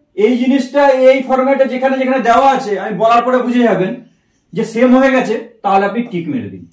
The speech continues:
কোনো ভুল হবে না, আরসিতে গিয়ে আপনাকে কোনো রকম বিপদে পড়তে হবে না। যতগুলো আপনার সংখ্যাগত তথ্য একই বিভিন্ন form ফরম্যাটে লিখতে হচ্ছে,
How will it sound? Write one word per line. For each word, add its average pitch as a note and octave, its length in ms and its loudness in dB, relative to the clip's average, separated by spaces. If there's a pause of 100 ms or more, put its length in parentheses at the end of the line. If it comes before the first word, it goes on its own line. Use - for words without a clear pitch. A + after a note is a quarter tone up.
(1400)
কোনো C#4+ 240 2
ভুল B3+ 200 2
হবে B3 200 4
না, G3+ 80 -4
আরসিতে A#3 680 -4
গিয়ে C4+ 180 0
আপনাকে B3 440 0
কোনো A#3+ 440 -2
রকম B3+ 360 2
বিপদে G#3 400 -4
পড়তে F3 240 -8
হবে A#2 240 -10
না। G2 240 -18 (1500)
যতগুলো C#4 960 0 (720)
আপনার B3+ 540 0
সংখ্যাগত B3+ 920 -2
তথ্য A#3 1000 -2
একই A3+ 420 -4
বিভিন্ন A#3 600 -4
form G#3 360 -2
ফরম্যাটে G#3 360 -6
লিখতে G3 340 -6
হচ্ছে, G#3 500 -6